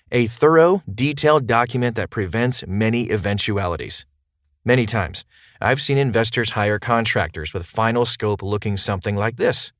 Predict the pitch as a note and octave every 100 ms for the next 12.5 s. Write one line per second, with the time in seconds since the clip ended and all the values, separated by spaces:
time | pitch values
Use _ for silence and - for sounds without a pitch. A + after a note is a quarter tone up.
0 | _ _ _ _ _ - - - C4+ G3+
1 | G2+ - - F#2+ G#2+ F2 D3+ A3+ - F#2
2 | - G2 - D#3 F#3+ A3 - - - F#2
3 | F#2 A2 F2 D#2 A#2+ F#3+ - - _ _
4 | _ B2+ E3 C#3 A2+ G2+ C#2+ - _ _
5 | _ - G#2+ G#2+ A#2 A#2 B2+ C3 G2+ -
6 | - - _ - _ A#3+ C4 - G#2 C2+
7 | - _ _ D#3+ F3+ F#3 - G#2+ A2+ G2+
8 | C3+ E3 C#3+ D3 D3 G#2 A2+ A2 - G#2+
9 | G2 - C3 C3+ C#3+ C#3 G2+ - C3 B2+
10 | B2+ B2 - - - A2 G#2+ G#2+ D#3 E3
11 | B2+ G#2+ F#2 D#2+ G#2+ G3+ - _ _ _
12 | - - - F3+